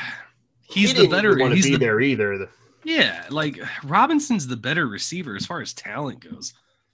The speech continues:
Speaker 1: It's just not working out for him this season.
Speaker 2: Yep. Yep, yep, yep. So, all right, well, let's go ahead. I went to the wrong message.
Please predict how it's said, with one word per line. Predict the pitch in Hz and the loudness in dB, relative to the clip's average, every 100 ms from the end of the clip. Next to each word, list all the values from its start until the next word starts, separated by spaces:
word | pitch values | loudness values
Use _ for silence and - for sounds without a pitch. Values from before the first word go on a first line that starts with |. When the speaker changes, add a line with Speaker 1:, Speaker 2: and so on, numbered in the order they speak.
| _ _ | _ _
Speaker 1:
It's | - | -10
just | 156 - | -8 -4
not | 131 | -4
working | 110 104 98 | -6 -10 -10
out | 104 95 | -12 -14
for | 90 | -18
him | 87 | -16
this | - | -12
season. | - - - - - _ _ - - - _ _ _ | -12 -14 -18 -20 -20 _ _ -20 -20 -20 _ _ _
Speaker 2:
Yep. | 113 117 110 _ _ _ _ _ _ _ _ _ _ | -18 -16 -16 _ _ _ _ _ _ _ _ _ _
Yep, | 107 104 - - | -14 -14 -14 -14
yep, | 101 - | -16 -14
yep. | - - _ _ - - - - - _ | -16 -16 _ _ -20 -20 -20 -20 -20 _
So, | - 92 | -12 -10
all | - 156 147 | -2 0 0
right, | 113 - | 0 -2
well, | 131 | -2
let's | 139 175 139 | -2 -4 -4
go | 147 147 160 | 0 2 2
ahead. | 160 127 - 117 104 98 107 135 151 _ _ _ _ - | 0 -4 -8 -6 -6 -8 -8 -10 -12 _ _ _ _ -20
I | |
went | 104 - | -20 -20
to | 98 | -20
the | |
wrong | 104 101 104 | -16 -16 -16
message. | 104 104 - 123 | -20 -20 -20 -20